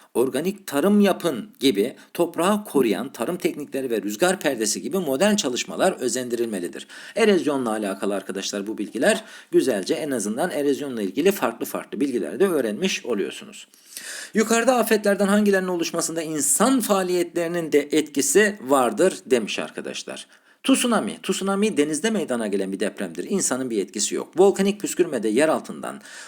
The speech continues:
o aşırı basıncın yeryüzüne volkanizma ile beraber çıkması, lavlarla birlikte çıkmasıdır. Yine bir insanın etkisi yoktur.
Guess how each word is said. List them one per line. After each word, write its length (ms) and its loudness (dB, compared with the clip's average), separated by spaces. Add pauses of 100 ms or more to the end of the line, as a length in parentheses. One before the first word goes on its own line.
o 300 4
aşırı 400 2
basıncın 540 -4
yeryüzüne 540 0
volkanizma 580 0
ile 160 -6
beraber 400 -4
çıkması, 640 -4
lavlarla 460 4
birlikte 260 -8
çıkmasıdır. 520 -8
Yine 260 -2
bir 80 -2
insanın 320 -6
etkisi 360 -12
yoktur. 300 -14